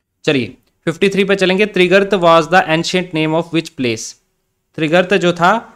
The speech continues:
किसका पुराना नाम था? तो कांगड़ा का पुराना नाम था। कहलूर बिलासपुर का था, ठीक है। चलिए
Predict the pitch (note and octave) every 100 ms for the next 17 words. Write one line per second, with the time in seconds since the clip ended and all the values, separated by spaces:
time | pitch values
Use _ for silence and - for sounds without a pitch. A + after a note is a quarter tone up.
0 | _ _ - D#3+ - F#3+ F#3+ F3 F3 E3+
1 | E3+ E3+ G3+ A3+ - - D#3 C3 B2 A#2+
2 | A#2+ B2+ C3 C3 C#3 C#3 C3+ C3+ C#3+ _
3 | _ _ _ _ _ _ _ _ _ _
4 | _ _ _ D#3 E3+ F3+ G#3 - - _
5 | _ _ B2+ B2+ B2+ B2+ D#3 D3+ D3+ D3
6 | D3 _ _ _ _ _ _ _ _ _
7 | D3+ F3 _ _ _ - D3 A2+